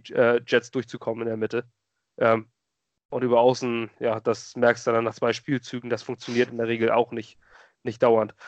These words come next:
Ein irre guter Pick, hilft uns enorm weiter, wozu wir dann auch gleich zu Runde drei kommen, denn in Runde zwei gab es für uns nichts zu holen. Es gab Gerüchte, dass wir, ähm, hochtraden wollen.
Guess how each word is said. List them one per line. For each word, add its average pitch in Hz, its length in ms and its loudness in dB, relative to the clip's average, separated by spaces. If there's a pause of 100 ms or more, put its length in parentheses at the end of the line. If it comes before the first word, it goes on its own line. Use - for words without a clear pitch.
(680)
Ein 156 80 0
irre 196 220 6
guter 180 220 2
Pick, 202 240 2
hilft 175 320 0
uns 170 180 -6
enorm 170 460 2
weiter, 175 420 2 (840)
wozu 165 320 -6
wir 165 80 6
dann 151 180 2
auch 147 220 -4
gleich 151 260 2
zu 147 280 -6
Runde 147 260 0
drei 139 240 2
kommen, 131 320 -8
denn 131 220 -2
in 139 120 -6
Runde 139 240 0
zwei 139 240 2
gab 139 200 0
es 135 100 -6
für - 120 -16
uns 127 200 -12
nichts 165 200 -8
zu 120 120 -8
holen. 120 240 -8 (600)
Es 135 140 -6
gab - 340 4
Gerüchte, 175 420 0
dass 160 260 0
wir, 143 400 4
ähm, 131 480 2 (440)
hochtraden 190 440 0
wollen. 202 180 -4